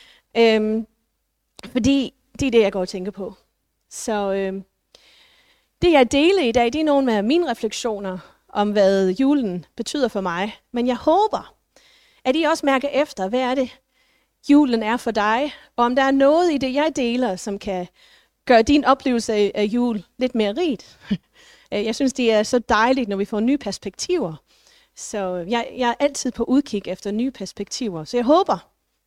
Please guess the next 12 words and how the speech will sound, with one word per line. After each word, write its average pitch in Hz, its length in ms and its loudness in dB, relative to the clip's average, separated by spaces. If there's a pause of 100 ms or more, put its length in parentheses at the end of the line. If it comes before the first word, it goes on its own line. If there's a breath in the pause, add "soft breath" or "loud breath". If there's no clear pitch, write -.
(280)
at 208 80 -6
jeg 208 180 -4
måske 247 420 -2
bringer 226 280 0
noget 214 500 -2
af 196 120 -6
det. 180 180 -10 (320)
Men 233 160 -4
det 285 100 -2
er 294 40 0
min 269 160 2
intention. 214 600 -4